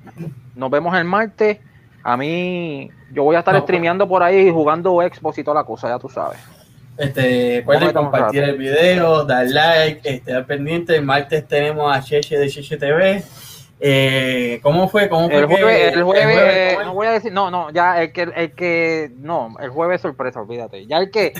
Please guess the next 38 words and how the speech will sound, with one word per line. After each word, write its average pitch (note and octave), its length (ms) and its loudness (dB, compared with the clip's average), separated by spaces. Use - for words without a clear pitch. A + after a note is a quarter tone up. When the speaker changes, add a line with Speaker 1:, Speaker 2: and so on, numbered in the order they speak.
Speaker 2:
<laughs> D#3 140 0
Speaker 1:
ya D3+ 120 2
yo G3 200 4
dije, F#3+ 320 2
ya, D3+ 320 2
ya. A#2+ 240 -2
El E3+ 60 -10
Speaker 2:
No D3 160 4
Speaker 1:
que D3 80 8
Speaker 2:
digas E3+ 140 2
Speaker 1:
lo - 40 -4
Speaker 2:
que F#3 100 4
no, F#3 60 4
Speaker 1:
cogió, F#3+ 60 4
lo G3 80 2
Speaker 2:
sí, G3+ 60 -2
Speaker 1:
cogió, F3+ 240 0
Speaker 2:
sí. G#3+ 60 -2
Speaker 1:
el G#3 60 -4
que G3+ 80 -4
no, D#3 140 0
no. C#3+ 80 -6
Ya D3 100 2
tú D#3 120 -4
Speaker 2:
<laughs> D3 60 0
Speaker 1:
sabes. A#2+ 360 -2
Pero D3 160 -2
mira, E3+ 140 2
Speaker 2:
Bueno, F3 120 2
Speaker 1:
gente, C#3+ 180 2
los D3+ 100 -2
Speaker 2:
bendiciones C3+ 80 -8
Speaker 1:
queremos D3+ 300 0
un E3 60 0
Speaker 2:
a D#3+ 60 0
Speaker 1:
montón. D#3+ 380 2
Speaker 2:
todos. C#3+ 200 -2
Speaker 1:
Gracias. G3+ 600 0